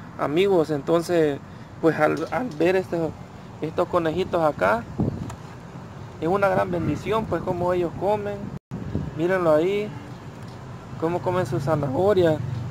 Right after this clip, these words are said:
Viera, viera si usted pudiera di-, de-, disfrutar, amigo, de, de, de cómo ellos comen, pues, eh, la zanahoria. Miren, él bien felizmente está comiendo la zanahoria esta.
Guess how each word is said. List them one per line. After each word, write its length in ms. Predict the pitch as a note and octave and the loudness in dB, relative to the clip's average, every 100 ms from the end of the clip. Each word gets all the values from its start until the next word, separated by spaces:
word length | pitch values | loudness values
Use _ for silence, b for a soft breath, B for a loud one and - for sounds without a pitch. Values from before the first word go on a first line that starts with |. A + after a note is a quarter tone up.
| - | 2
Viera, 380 | D#3 F#3 F3+ F3 | 8 8 10 8
viera 400 | D3 F3+ G3+ F3 | 8 8 10 8
si 100 | E3 | 6
usted 220 | - F#3+ | 4 6
pudiera 560 | F#3 F#3 F#3 E3 C#3+ C#3 - - - - - - D3+ | 8 8 10 8 6 2 -6 -10 -10 -10 -12 -14 -4
di-, 220 | D3 E3 | 2 2
de-, 400 | D#3 C#3+ D#3 E3+ | 2 8 10 10
disfrutar, 720 | D#3+ C#3+ D3 D3+ D3+ D3+ F#3+ | 6 4 2 4 4 8 8
amigo, 360 | F#3+ D#3+ D3+ D3 | 8 6 6 8
de, 200 | D3 D3 | 8 6
de, 340 | C#3 C#3+ C#3+ | 6 4 4
de 220 | D3+ C#3+ C#3+ | 4 2 4
cómo 360 | E3 E3+ E3 | 6 8 8
ellos 280 | F3 E3+ C#3+ C3+ - - B B B B | 8 8 6 2 -10 -16 B B B B
comen, 340 | - F3 F3+ E3 | 6 8 8 6
pues, 360 | F3 F3+ D#3+ | 6 6 8
eh, 340 | D#3+ D3+ D3 D3 | 6 8 8 8
la 120 | C#3+ | 4
zanahoria. 580 | - D3+ C#3+ D3 F#3+ F#3 | 4 4 6 8 10 8
Miren, 340 | F3 F#3+ F3 | 8 8 8
él 140 | F#3+ G#3 | 6 6
bien 260 | F#3 G3 | 6 4
felizmente 720 | F#3+ E3+ G3 G3+ G#3+ A3 G#3 F3+ | 6 6 6 4 4 4 4 4
está 180 | F3+ F#3+ | 4 2
comiendo 340 | F#3 G3 G3 | 2 4 4
la 100 | F#3 | 4
zanahoria 540 | E3+ E3 F3 F3+ F3+ | 4 4 4 6 6
esta. 300 | G#3+ - A3 | 6 4 -2